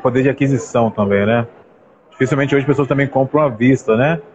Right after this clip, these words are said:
O crédito, assim, por exemplo, a gente sabe, pessoas aí de grande poder aquisitivo, muitas das vezes preferem comprar no crédito, gerar-se uma dívida pra se pagar, porque aí vai ter outros vários benefícios, né? Pensando aqui agora no site.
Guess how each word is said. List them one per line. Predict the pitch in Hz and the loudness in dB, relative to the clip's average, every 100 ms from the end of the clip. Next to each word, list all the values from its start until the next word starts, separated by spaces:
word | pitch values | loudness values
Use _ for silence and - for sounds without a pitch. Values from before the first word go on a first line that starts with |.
| - - 113 | -20 -16 -12
O | |
crédito, | 107 127 143 156 | -4 2 2 2
assim, | 160 156 | -2 0
por | 160 | 0
exemplo, | 156 143 131 | 0 0 0
a | 123 | 0
gente | 135 - | -2 -4
sabe, | 160 143 - - - _ - | -2 -2 -2 -20 -20 _ -2
pessoas | 135 - 156 147 | -2 2 2 4
aí | 151 | 2
de | 151 139 | 2 0
grande | 123 139 175 | 2 2 2
poder | 160 143 151 | 0 0 2
aquisitivo, | 135 143 131 - - 143 180 226 226 120 - - - _ _ | 0 -2 -4 -8 2 4 4 4 4 2 0 -12 -20 _ _
muitas | 120 123 | -4 2
das | 147 131 107 | 2 2 2
vezes | 127 151 - | 2 0 -2
preferem | 147 139 135 156 | -2 0 0 0
comprar | 156 151 135 143 | 0 -2 2 0
no | 143 | 0
crédito, | - 120 135 - | 0 2 2 0
gerar-se | 135 123 131 139 | -2 2 2 0
uma | 143 131 | -2 -2
dívida | 110 110 139 151 139 | -2 -2 0 0 0
pra | - - | 0 -2
se | 120 | -4
pagar, | - 123 110 123 170 240 - _ _ _ _ - | -2 0 2 2 2 -2 -12 _ _ _ _ -10
porque | - 135 | -2 2
aí | 143 139 | 4 2
vai | 135 | 0
ter | 131 131 120 | 2 2 4
outros | 120 147 120 | 4 2 0
vários | 107 120 113 | 0 0 0
benefícios, | 104 110 104 - 104 - - | -4 -6 -6 -10 -16 -12 -4
né? | 120 | -4
Pensando | 120 - 113 | -4 -6 -4
aqui | - 110 | -2 -2
agora | 104 104 98 | 0 0 0
no | 98 | -4
site. | - - 98 - - | -8 -4 -6 -6 -18